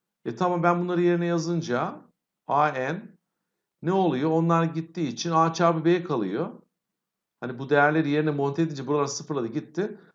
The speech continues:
Burada A çarpı B kaldı. İki ile de eksi üçü çarparsak ne yapar? Eksi altı yapar.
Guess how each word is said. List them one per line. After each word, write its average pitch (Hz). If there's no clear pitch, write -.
Burada 156
A 165
çarpı 160
B 160
kaldı. 160
İki 175
ile 165
de 151
eksi 147
üçü 123
çarparsak 117
ne 135
yapar? 185
Eksi 151
altı 135
yapar. 156